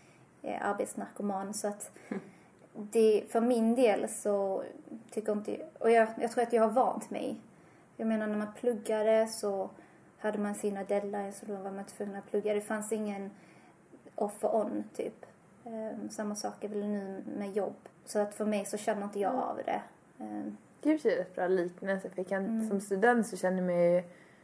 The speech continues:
Speaker 3: även fast det blir mycket fritid, så i bakhuvudet ligger det alltid, ja, men jag
Speaker 1: Ja,
Speaker 3: borde egentligen
Speaker 1: exakt.
Speaker 3: läsa det här, eller jag
Speaker 1: Precis.
Speaker 3: borde egentligen göra
Speaker 1: Mm.
Speaker 3: det där.
Speaker 1: Mm.
Speaker 3: Det är kanske lite samma
Speaker 1: Det,
Speaker 3: känsla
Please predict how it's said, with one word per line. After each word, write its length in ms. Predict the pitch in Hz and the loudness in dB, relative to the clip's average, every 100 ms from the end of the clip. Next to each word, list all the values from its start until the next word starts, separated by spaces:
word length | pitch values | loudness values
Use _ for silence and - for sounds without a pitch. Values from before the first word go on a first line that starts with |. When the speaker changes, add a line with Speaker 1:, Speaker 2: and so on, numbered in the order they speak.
| - | -4
Speaker 3:
även 180 | - 190 | 6 6
fast 140 | 196 202 | 6 4
det 60 | |
blir 100 | 208 | 4
mycket 240 | 202 185 - | 4 2 -2
fritid, 480 | 208 196 214 214 | 0 2 6 4
så 160 | 185 180 | 6 6
i 120 | - | 6
bakhuvudet 600 | 196 202 190 - 214 190 | 8 8 8 4 4 4
ligger 240 | 202 180 170 | 2 4 4
det 60 | |
alltid, 220 | 156 - | 4 4
ja, 40 | 180 | 4
men 120 | 180 | 6
jag 100 | 175 | 6
Speaker 1:
Ja, 80 | 175 | 6
Speaker 3:
borde 120 | - | 6
egentligen 280 | 175 160 165 160 | 4 4 4 4
Speaker 1:
exakt. 160 | 151 | 4
Speaker 3:
läsa 100 | - | 2
det 140 | 156 156 | 0 2
här, 240 | 160 165 | 2 2
eller 140 | - 170 | 4 6
jag 100 | 170 | 4
Speaker 1:
Precis. 140 | 170 | 2
Speaker 3:
borde 120 | 170 | 2
egentligen 320 | 160 156 160 160 | 2 0 -2 0
göra 100 | 233 | 0
Speaker 1:
Mm. 120 | 214 | 0
Speaker 3:
det 60 | |
där. 120 | 170 - - - | 0 -2 -8 -10
Speaker 1:
Mm. 140 | 233 220 | -2 0
Speaker 3:
Det 60 | |
är 20 | 208 | 0
kanske 240 | 202 208 | -2 -2
lite 200 | 190 180 | -4 -4
samma 200 | 180 165 | -6 -6
Speaker 1:
Det, 80 | 170 | -4
Speaker 3:
känsla 240 | 185 - | 0 4